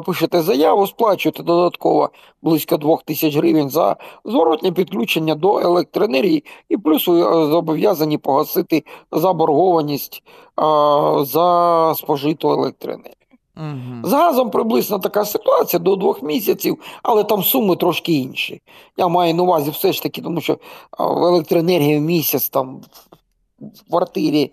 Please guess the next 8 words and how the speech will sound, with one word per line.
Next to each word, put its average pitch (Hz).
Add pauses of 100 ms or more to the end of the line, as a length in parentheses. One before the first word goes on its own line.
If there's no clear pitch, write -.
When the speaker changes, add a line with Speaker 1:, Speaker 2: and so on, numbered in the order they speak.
(320)
Speaker 1:
це 170
десь, 147
ну, 135
там, - (480)
триста, 190
чотириста 160
гривень, 139
там, -